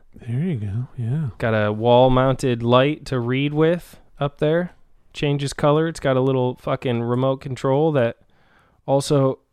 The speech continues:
Speaker 2: apparently the power on and off button is the same as my volume down button on my sound bar.
Speaker 1: Nice.
Speaker 2: So that's been fun as well.
Speaker 1: Yeah. <laughs>
Speaker 2: A lot of, lot of really cool stuff. My room is, like, the weirdest adult dorm room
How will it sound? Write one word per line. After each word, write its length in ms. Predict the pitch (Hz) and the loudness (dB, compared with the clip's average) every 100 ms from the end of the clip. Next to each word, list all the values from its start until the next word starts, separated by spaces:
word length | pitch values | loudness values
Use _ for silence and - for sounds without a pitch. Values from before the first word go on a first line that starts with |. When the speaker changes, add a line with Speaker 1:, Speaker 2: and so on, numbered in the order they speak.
| _ | _
Speaker 2:
apparently 500 | 147 - 151 147 143 | -2 4 6 6 6
the 280 | 127 123 123 - | 6 6 4 2
power 320 | 143 139 139 | 4 6 6
on 240 | 135 139 135 | 6 6 6
and 80 | 135 | 4
off 240 | 135 - | 2 4
button 220 | 143 147 | 2 4
is 160 | 139 131 | 0 0
the 100 | 131 | -2
same 320 | - 139 139 | 0 2 2
as 80 | 127 | 2
my 320 | 123 117 113 - | 2 0 -2 -4
volume 480 | 127 131 143 139 123 | 2 4 4 2 2
down 320 | 131 143 127 | 4 4 4
button 300 | 117 110 123 | 2 0 -4
on 160 | 117 | -6
my 260 | 110 104 104 _ _ _ - | -8 -10 -14 _ _ _ -4
sound 360 | - 151 165 147 | 0 0 0 0
bar. 300 | 104 113 - - - | 0 0 -4 -10 -8
Speaker 1:
Nice. 440 | 104 98 98 - - - - - - | -4 -2 -4 -8 -14 -20 -20 -20 -16
Speaker 2:
So 140 | - | -10
that's 160 | 113 - | -10 -8
been 200 | 117 110 | -6 -6
fun 260 | - 110 | -6 -10
as 120 | 110 120 | -10 -12
well. 260 | 131 117 - - | -14 -14 -16 -10
Speaker 1:
Yeah. 180 | 98 92 - - | -8 -8 -10 -10
<laughs> 180 | - - | -6 -2
Speaker 2:
A 60 | 180 | 4
lot 180 | 196 254 | 6 4
of, 120 | 226 | 4
lot 200 | 247 277 | 6 6
of 60 | 262 | 4
really 200 | 285 277 | 2 0
cool 240 | 262 269 | -2 -4
stuff. 520 | - 285 240 - - - - - - - - | -2 0 -2 -2 -16 -20 -20 -20 -20 -16 -4
My 60 | 156 | 2
room 280 | 180 208 | 4 6
is, 140 | 202 170 | 6 4
like, 180 | 160 - | 2 2
the 120 | 143 | -2
weirdest 640 | 139 156 170 170 - - - _ _ _ - | 2 2 2 -2 -6 -18 -20 _ _ _ -4
adult 420 | 135 123 147 160 | -2 2 2 2
dorm 340 | 139 147 151 131 | 2 4 4 4
room 360 | 110 101 107 | 2 -2 -10